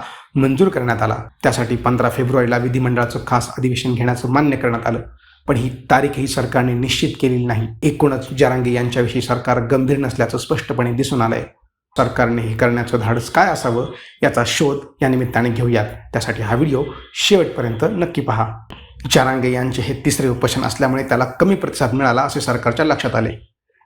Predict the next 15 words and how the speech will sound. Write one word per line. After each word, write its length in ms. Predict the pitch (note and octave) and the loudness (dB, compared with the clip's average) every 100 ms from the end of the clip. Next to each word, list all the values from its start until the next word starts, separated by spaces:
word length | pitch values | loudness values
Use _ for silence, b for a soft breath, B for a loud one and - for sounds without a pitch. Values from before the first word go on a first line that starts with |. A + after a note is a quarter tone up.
| - | -4
अंतरावली 480 | C3+ B2 A#2 A#2+ | -2 2 2 2
सराटीत 380 | A#2 C3+ B2 B2 A#2+ | 0 0 0 -2 -2
यावेळची 380 | B2+ B2 B2 - | 0 0 0 0
गर्दी 340 | C3 C3+ C3 - | 0 0 -2 0
आधीच्या 320 | B2+ B2+ B2+ | 0 2 0
दोन 260 | A#2 C3+ D3+ | 2 2 0
उपोषणापेक्षा 600 | C#3+ B2 B2+ A2+ A2+ C#3+ | 0 -2 0 -2 -2 -4
कमी 240 | C#3+ C#3 | 0 0
होती. 380 | A#2+ A2+ A2+ A2+ b b b - | 0 -2 -6 -8 b b b -4
तसेच 240 | A#2+ B2+ | -2 -2
मराठा 300 | B2 A#2+ A#2 | 2 2 2
आरक्षणाचे 480 | A2+ G#2+ - A#2 A#2 | 0 0 -2 -2 0
समर्थकही 600 | A2+ B2 B2 A#2+ B2 B2 | 0 0 0 0 0 0
थकलेले 320 | D#3 D3+ D3+ A#2+ | 0 4 2 2
होते. 360 | A2 A2+ A2 | -2 -6 -8